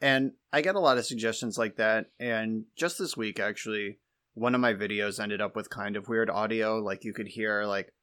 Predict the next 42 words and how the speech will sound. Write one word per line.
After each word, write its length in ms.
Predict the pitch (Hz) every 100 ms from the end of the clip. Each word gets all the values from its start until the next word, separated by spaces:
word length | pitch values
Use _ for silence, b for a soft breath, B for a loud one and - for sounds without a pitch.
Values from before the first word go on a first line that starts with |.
| _ _ _ _
the, 260 | 107 113 107 -
the 140 | 131 117
slightest 560 | - 110 113 120 127
of 160 | 113 101
static. 480 | - 95 98 110 - _ _ -
Like, 180 | 113 -
if 180 | 127 135
you 120 | 160
have 420 | 117 120 120 113 _ _ _ -
noise-canceling 680 | 120 120 117 135 123 135 101
headphones 440 | 107 - 107 98
on 180 | 95 90
and 220 | 104 110
the 60 | 104
volume 400 | 95 104 101 92
way 180 | 95
up, 160 | 92 85
you 120 | 101
can 140 | 104 101
hear, 220 | 104 104
like, 200 | 98 104
a 80 | 98
little 240 | 101 104
bit 120 | 101
of 80 | 101
static 540 | - 95 95 107 - -
as 240 | 104 98
I 80 | 107
start 440 | - - 95 - -
and 160 | 107
stop 260 | - 101 -
talking, 500 | 98 98 113 113 131 _ _ _ _ -
uh, 140 | 104 92
like, 160 | 98
as 240 | 101 101 -
my 140 | 107
noise 320 | 95 95 98
gate 180 | 113 113
opens 320 | 117 117 110
up 140 | 107 120
and 100 | 107
closes. 540 | 113 110 131 135